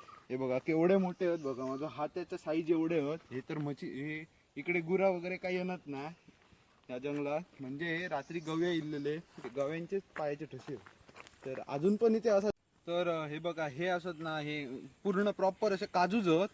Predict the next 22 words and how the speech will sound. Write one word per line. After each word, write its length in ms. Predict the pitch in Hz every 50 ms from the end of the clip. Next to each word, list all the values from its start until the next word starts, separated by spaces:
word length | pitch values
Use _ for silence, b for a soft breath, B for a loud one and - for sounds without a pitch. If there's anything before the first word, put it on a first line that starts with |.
| - _ -
फक्त 200 | 143 - - 180
हे 80 | 175 170
ओले 320 | 165 160 170 180 196 202
होत 160 | 190 190 175
आणि 140 | 175 170 170
आतमध्ये 360 | 156 151 151 160 170 160 165
याच्या 140 | 160 - 165
गर 220 | 160 156 165 175
इल्लेलो 320 | 170 165 165 170 165 160 147
आहे 120 | 135 131
बघा, 240 | 127 135 131 127 127
हिनं 140 | 131 135 135 127 -
फुटलेलो 400 | 147 135 - 156 156 151 147 135
हा, 180 | 127 123 131
म्हणजे 260 | 143 143 131 120 123 131
याच्या 300 | 127 - 127 127 - 127
आतमध्ये 300 | 131 127 131 139 139 139
पाणी 280 | - 135 131 143 151 147
गेलं 200 | 143 139 143 139
आणि 140 | 139 143
गर 180 | 139 143 165 170
गेलो. 320 | 165 147 131 123 143 170